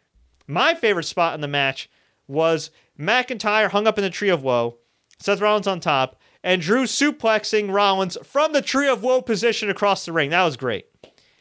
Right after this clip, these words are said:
And then the other great spot was the finish where Rollins went for the curb stomp. McIntyre shook it off, hit the headbutt, hit the Claymore, got the pin, and afterwards, Drew urged them to shake hands.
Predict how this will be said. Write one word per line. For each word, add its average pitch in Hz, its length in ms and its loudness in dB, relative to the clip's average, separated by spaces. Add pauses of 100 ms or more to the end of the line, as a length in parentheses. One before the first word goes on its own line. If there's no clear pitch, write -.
(240)
And 175 140 2
then 202 160 2
the 190 120 0
other 226 220 2
great 175 280 0
spot 170 360 0
was 160 300 2
the 135 80 -12
finish 185 400 -2
where 156 240 2 (260)
Rollins 165 360 2
went 233 180 0
for 233 100 0
the 226 60 4
curb 214 320 0
stomp. 196 460 0 (420)
McIntyre 226 480 -2
shook 294 320 -2
it 269 120 0
off, 208 420 0 (220)
hit 311 280 0
the 262 60 4
headbutt, 185 540 0 (340)
hit 262 240 -2
the 262 80 -4
Claymore, 190 640 0 (240)
got 254 320 0
the 196 80 -4
pin, 135 420 0 (320)
and 156 140 -2
afterwards, 196 640 -2
Drew 185 280 -2
urged 208 320 -2
them 196 120 -4
to 185 60 -4
shake 190 260 -2
hands. 147 440 -4